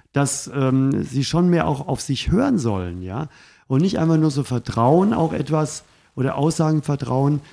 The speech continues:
die diametral das Entgegengesetzte sind, was sie spüren. Ja, wo sie einfach denken, "Naja, der hat die Ahnung, ich bin ja nur ein Mensch und hab keine Ahnung." Aber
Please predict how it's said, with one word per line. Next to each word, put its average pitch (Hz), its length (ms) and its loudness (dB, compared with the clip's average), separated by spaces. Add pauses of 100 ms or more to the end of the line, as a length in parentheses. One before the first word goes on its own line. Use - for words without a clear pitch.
(160)
die 139 100 -4
diametral 160 640 2
das 147 180 -4
Entgegengesetzte 156 920 2
sind, 143 340 -2 (300)
was 127 160 -2
sie 131 80 -6
spüren. 120 460 0 (360)
Ja, 131 120 -2
wo 135 60 2
sie 139 140 2
einfach 139 200 2
denken, 151 280 0
"Naja, 170 220 2
der 143 260 0
hat 151 140 0
die 165 100 0
Ahnung, 165 460 2 (280)
ich - 220 -6
bin 160 160 2
ja 156 120 2
nur 151 400 2
ein 156 120 2
Mensch 170 380 2
und 131 120 2
hab 131 140 0
keine 165 300 4
Ahnung." 107 320 -4
Aber 120 260 0